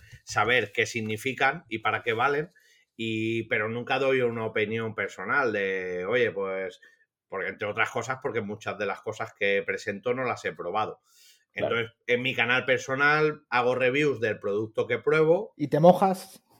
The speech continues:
Speaker 1: Me mojo, sí, sí, digo la verdad. También aviso antes, cosa que me parece importante que no hace todo el mundo.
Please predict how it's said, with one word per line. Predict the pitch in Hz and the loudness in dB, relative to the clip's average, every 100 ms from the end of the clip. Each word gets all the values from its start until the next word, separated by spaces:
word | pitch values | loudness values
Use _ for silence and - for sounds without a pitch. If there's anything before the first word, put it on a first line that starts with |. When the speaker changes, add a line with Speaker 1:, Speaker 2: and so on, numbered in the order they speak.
| _ _ | _ _
Speaker 1:
Me | 101 | -8
mojo, | 98 120 - 120 151 | -4 -2 2 2 2
sí, | - 107 | 0 -2
sí, | 117 123 | -2 0
digo | 101 101 | 0 0
la | 113 107 | 0 2
verdad. | 104 104 147 165 | 0 2 2 2
También | 98 104 123 | -2 -2 0
aviso | 127 127 127 127 131 | 0 -2 -2 0 0
antes, | 151 135 131 | 0 -2 -4
cosa | - 117 117 | -4 -4 -2
que | 113 | -2
me | 113 | -4
parece | 107 104 107 110 | -2 -4 -2 -4
importante | 104 110 104 123 120 110 | -2 -6 -6 -8 -6 -6
que | 104 98 95 | -4 -4 -4
no | 104 | -6
hace | 101 104 | -8 -6
todo | 107 | -4
el | 104 | -4
mundo. | 110 123 117 107 | -4 -6 -4 -6